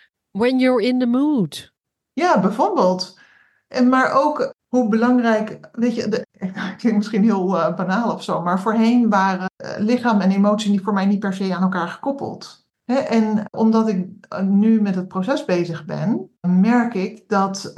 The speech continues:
Speaker 2: bijvoorbeeld waar ik voorheen, eh, vooral fysiek gefocust was, dat ik nu merk dat ik naast die fysieke activiteit ook,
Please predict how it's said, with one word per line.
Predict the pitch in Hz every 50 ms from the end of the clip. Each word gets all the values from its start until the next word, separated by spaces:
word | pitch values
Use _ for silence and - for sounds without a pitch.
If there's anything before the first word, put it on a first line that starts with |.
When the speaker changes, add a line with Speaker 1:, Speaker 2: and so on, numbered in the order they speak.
| 185
Speaker 2:
bijvoorbeeld | 185 208 185 - 220 190 170 185 185 185 - - - _ _ _
waar | _ - 208 214 196 202
ik | 202 208
voorheen, | - 220 175 214 233 254 269 262 233 - -
eh, | 190 202 170
vooral | 180 - - - 202 180 185 185 185 185
fysiek | - - 196 185 190 269 277 -
gefocust | - 254 - - 185 165 165 170 180 - -
was, | - 170 233 349 - - - - - - - _ _ _ _
dat | _ 202 196
ik | 202 190 202
nu | 202 208 247 302 302 247
merk | 208 185 180 185 214 247 233
dat | - 214 190
ik | 185 185
naast | 190 190 208 233 254 240 -
die | - 220
fysieke | - - 190 185 - - 202 185 - 190 180 175 170 170 175 180 - - - _ _ _
activiteit | - - - - - - 190 180 185 180 - - 160 156 180 226 226 - - _ _ _ _ _ _ _
ook, | - 240 269 277 277 - - - -